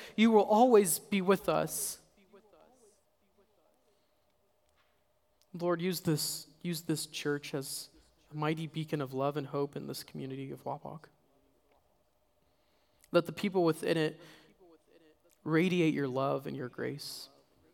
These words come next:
And let us remember that no matter where we are, we can always be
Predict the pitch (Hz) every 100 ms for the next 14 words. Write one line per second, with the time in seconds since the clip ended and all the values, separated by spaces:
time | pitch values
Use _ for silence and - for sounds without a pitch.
0 | _ _ _ _ _ _ _ _ _ _
1 | _ _ _ _ _ _ _ _ _ _
2 | _ _ _ - 147 151 151 156 143 147
3 | 147 139 135 135 - - _ _ _ _
4 | _ - _ _ _ - 143 143 160 147
5 | 156 151 123 120 127 143 131 135 139 131
6 | 127 - 135 135